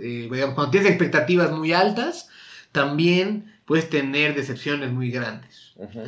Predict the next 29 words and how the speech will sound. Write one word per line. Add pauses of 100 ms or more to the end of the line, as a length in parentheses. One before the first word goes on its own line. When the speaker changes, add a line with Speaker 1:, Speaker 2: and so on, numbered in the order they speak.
(320)
Speaker 1:
¿Cuáles
crees
que
sean
los
dilemas
principales
que
enfrente
la (100)
Cuarta
Transformación? (500)
Speaker 2:
Bueno,
mira,
de
entrada, (140)
eh,
la
primera
pregunta
con
respecto
a
la
Cuarta
Transformación
es
cuándo
empieza.